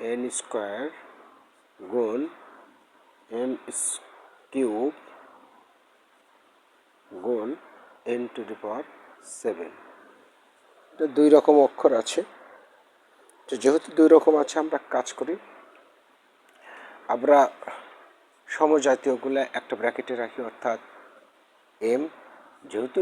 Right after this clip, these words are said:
সরল তাই ধাপে ধাপেই করতে হবে, স্কয়ার গুণ এম কিউব, ঠিক আছে? এটা একটা ব্র্যাকেটে রাখলাম, আর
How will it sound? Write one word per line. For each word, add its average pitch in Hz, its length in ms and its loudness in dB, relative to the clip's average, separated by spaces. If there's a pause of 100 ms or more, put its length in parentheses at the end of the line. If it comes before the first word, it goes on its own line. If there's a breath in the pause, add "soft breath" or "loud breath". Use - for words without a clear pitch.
(140)
সরল 151 320 2 (260)
তাই 127 120 0 (100)
ধাপে 110 260 -6
ধাপেই 143 260 -6 (100)
করতে - 340 -10
হবে, 107 180 -10 (640)
স্কয়ার 120 460 0 (2000)
গুণ 113 340 -8 (720)
এম 104 120 -10 (600)
কিউব, 104 260 -10 (680)
ঠিক 147 200 -8
আছে? - 160 -10 (340)
এটা 113 200 -8
একটা - 240 -8
ব্র্যাকেটে 117 320 -8 (120)
রাখলাম, 123 280 -10 (1400)
আর 120 360 6